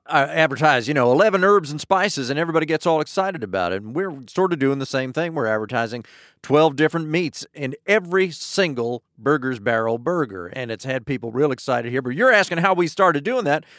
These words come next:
Funny enough, like all the great innovations of the world, it happened quite by accident. We've got a, a meat distributor. It's called, uh, No Teeth Beef, and they also, in addition to processing high-quality beef for restaurants,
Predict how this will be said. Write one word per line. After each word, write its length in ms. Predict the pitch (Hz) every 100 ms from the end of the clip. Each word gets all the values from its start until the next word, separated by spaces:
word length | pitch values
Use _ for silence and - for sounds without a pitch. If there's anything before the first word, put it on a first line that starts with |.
| _
Funny 260 | - 254 254
enough, 260 | 214 214 170
like 200 | 175 214
all 160 | 277
the 80 | 220
great 320 | 165 180 160 -
innovations 640 | 202 147 175 170 151 131
of 140 | 135
the 80 | 127
world, 520 | 170 202 135 180 208 - - _ _
it 240 | 165 170 -
happened 480 | - 160 180 180 190 - _
quite 320 | - 143 185 -
by 200 | 208 208
accident. 500 | 220 202 135 104 95
We've 180 | 202 175
got 200 | 170 139
a, 180 | 113 - -
a 200 | 117 110
meat 260 | 160 247
distributor. 760 | - - 226 220 131 104 135 185 - - _
It's 200 | 117 -
called, 440 | - 143 131 120
uh, 320 | 123 117 113 110
No 240 | 139 160
Teeth 380 | 143 170 151 113
Beef, 360 | 147 135 160 - _ _ _ -
and 500 | 139 127 123 123 123 110
they 540 | 175 226 180 180 208 _ _ _
also, 600 | 170 226 294 - 139 131
in 100 | 151
addition 320 | 139 208 190 135
to 60 |
processing 560 | - 156 131 135 117 98
high-quality 760 | 90 208 190 143 170 131 117
beef 260 | 104 117 107
for 120 | 110
restaurants, 480 | 101 98 - 110